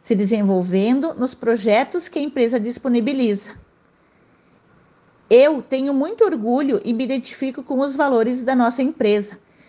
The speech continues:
Sou colaboradora há vinte e dois anos. Fazer parte dos setenta anos da empresa Graziotin é algo memorável. Não são todas as empresas que chegam a este marco.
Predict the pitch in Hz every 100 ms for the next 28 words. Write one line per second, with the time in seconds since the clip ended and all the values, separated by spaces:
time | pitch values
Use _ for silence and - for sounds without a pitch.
0 | _ - 254 247 269 254 226 233 202 233
1 | 254 - 240 196 190 330 403 - 226 240
2 | 240 202 190 165 190 - - _ _ _
3 | _ _ _ _ _ _ _ - - -
4 | 226 247 302 392 277 214 247 339 214 165
5 | - _ _ _ 196 247 311 262 254 254
6 | 320 277 226 240 247 - - _ _ _
7 | _ - 240 285 339 247 247 262 233 247
8 | 240 233 - 254 330 - 294 277 226 226
9 | 233 233 226 247 214 180 185 214 - _
10 | _ _ _ _ _ _ _ _ _ _
11 | _ _ - 247 247 247 294 285 302 254
12 | - 311 392 359 302 254 240 247 226 254
13 | 254 240 254 240 - 240 247 254 196 -
14 | 226 220 - 247 233 202 196 - -